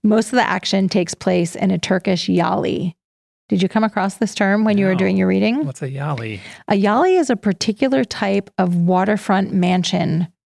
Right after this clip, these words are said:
Speaker 1: right on the banks of the Bosphorus.
Speaker 2: Okay.
Speaker 1: They're made of wood, and they have decorative touches that kind of make them look like a cross between a Victorian mansion and a plantation house. Apparently, they don't exist anywhere else. Like, it's a specific name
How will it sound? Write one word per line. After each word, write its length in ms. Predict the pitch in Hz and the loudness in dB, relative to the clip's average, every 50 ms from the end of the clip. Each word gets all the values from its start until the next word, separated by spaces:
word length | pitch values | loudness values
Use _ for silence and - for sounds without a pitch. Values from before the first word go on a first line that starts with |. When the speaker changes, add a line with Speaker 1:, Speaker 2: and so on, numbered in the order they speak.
| _ _ _ - | _ _ _ -2
Speaker 1:
right 300 | 214 185 170 175 180 185 | 0 2 2 2 2 2
on 100 | 180 175 | 2 2
the 60 | 180 | 2
banks 340 | 170 180 180 175 180 165 - | 2 0 0 0 -2 -2 -2
of 60 | 180 | -2
the 60 | 175 | 0
Bosphorus. 760 | 165 180 - 175 160 - - - - - - - - - 151 127 | 0 0 -2 -2 -4 -6 -6 -4 -4 -4 -4 -6 -8 -10 -10 -10
Speaker 2:
Okay. 280 | - - 110 113 127 - _ _ _ _ | -10 -10 -12 -12 -14 -16 _ _ _ _
Speaker 1:
They're 100 | - 202 | 0 2
made 200 | 202 190 190 214 | 2 2 2 2
of 120 | 240 233 | 0 0
wood, 540 | 226 226 196 180 170 165 175 185 185 196 175 - _ _ _ _ _ - | 0 2 2 2 2 2 2 0 0 -2 -4 -6 _ _ _ _ _ -2
and 100 | - 196 | 0 0
they 60 | 196 214 | 2 2
have 300 | 208 226 208 196 185 175 | 2 0 0 0 0 0
decorative 400 | 214 208 208 - 254 254 226 - | 0 0 0 0 0 0 -2 -2
touches 420 | - 208 196 180 - 220 208 190 | -2 -2 -2 0 0 0 0 0
that 120 | 202 190 - | 0 -2 0
kind 200 | - 202 196 190 | 0 0 0 2
of 100 | 185 185 | 2 2
make 200 | 190 190 185 - | 2 0 2 0
them 160 | 190 185 185 | 0 2 2
look 160 | 185 170 170 - | 0 0 0 0
like 180 | 170 170 - | -2 -2 -2
a 40 | 175 | -6
cross 400 | - - - 180 170 180 180 - | -6 -4 -2 -2 -2 -2 -2 -2
between 640 | - 190 175 - - 190 180 175 175 180 180 180 180 - | -2 -2 -4 -2 0 0 2 2 2 2 2 0 -2 -2
a 100 | - 180 | -2 0
Victorian 640 | 165 170 165 - - - 196 180 185 185 190 185 | 0 -2 -2 -6 -4 -2 0 2 2 2 2 2
mansion 720 | 185 175 180 180 175 170 - 180 180 175 175 175 175 170 175 _ _ _ _ _ _ _ | 2 2 2 2 0 0 0 0 2 2 2 2 0 -2 -4 _ _ _ _ _ _ _
and 160 | 165 170 175 | 0 0 0
a 40 | 170 | -2
plantation 760 | - - 180 180 170 170 - - 170 170 160 - - 175 | -2 -2 0 2 2 0 0 0 0 0 0 -2 -2 -2
house. 600 | 165 139 - - - - - - - - - - - _ _ _ _ _ _ _ _ _ _ _ - | -2 -2 -2 -4 -4 -6 -8 -8 -8 -10 -10 -12 -14 _ _ _ _ _ _ _ _ _ _ _ -8
Apparently, 440 | 185 - - 240 269 277 285 269 254 | -4 0 0 0 0 2 2 2 2
they 160 | 190 202 185 | 2 2 2
don't 260 | 196 180 185 190 - | 2 2 0 0 0
exist 380 | 196 170 160 190 175 165 - 190 | 0 0 0 0 0 0 0 -2
anywhere 260 | 170 - - - - | -2 0 0 0 0
else. 200 | - - 170 - | 0 -2 -2 -2
Like, 120 | 190 175 | -2 0
it's 180 | 180 165 - - | -2 -2 -2 -2
a 80 | 175 | -2
specific 580 | 165 - - - 190 170 - 196 180 190 175 - | -2 -4 -2 -2 -2 0 0 0 0 0 0 0
name 440 | 180 175 175 180 185 175 175 175 | 0 0 0 0 0 0 -2 -2